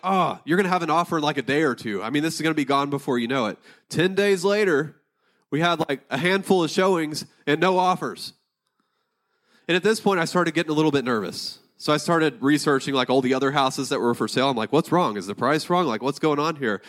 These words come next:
I checked our M L S listing. I was like, "Hey, Mom, did you do everything right on that M L S listing? I mean, something's gotta be wrong here." I asked Beth, I was like, "Should we lower the, the price, babe? I mean, what do we need to do?" And after an hour or two of reasoning and researching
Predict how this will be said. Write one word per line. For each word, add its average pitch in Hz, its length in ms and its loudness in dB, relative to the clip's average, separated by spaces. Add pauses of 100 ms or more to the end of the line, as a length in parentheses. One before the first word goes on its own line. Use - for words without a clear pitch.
(280)
I 131 60 2
checked 165 280 -2
our 151 100 4
M 160 120 2
L 143 140 2
S 160 180 0
listing. 175 240 0
I - 20 -2
was 160 80 -2
like, 151 140 -4
"Hey, 190 100 2
Mom, 185 260 0
did 143 120 -4
you 135 80 -8
do 180 160 4
everything 196 340 0
right 185 220 2
on 233 120 2
that 170 140 0
M 180 140 0
L 170 160 0
S 202 180 0
listing? 233 260 2
I 233 40 4
mean, 208 140 4
something's 254 320 0
gotta 233 180 4
be 214 120 2
wrong 240 320 4
here." 170 280 2 (1000)
I 147 100 4
asked 180 240 -2
Beth, 180 300 0
I - 20 0
was 170 80 -2
like, 151 140 -2
"Should 160 140 -2
we 160 80 2
lower 190 260 2
the, 180 260 -4
the 147 120 -4
price, 175 340 -2
babe? 180 280 -2
I 165 80 -2
mean, 143 160 -4
what 160 120 0
do 175 40 2
we 175 100 2
need 175 120 -2
to 156 100 -2
do?" 151 300 -2 (180)
And - 80 -10
after 156 240 -2
an 143 60 -2
hour 151 240 4
or 151 120 4
two 156 260 2
of 117 100 0
reasoning 156 460 0
and 110 120 -4
researching 156 720 -2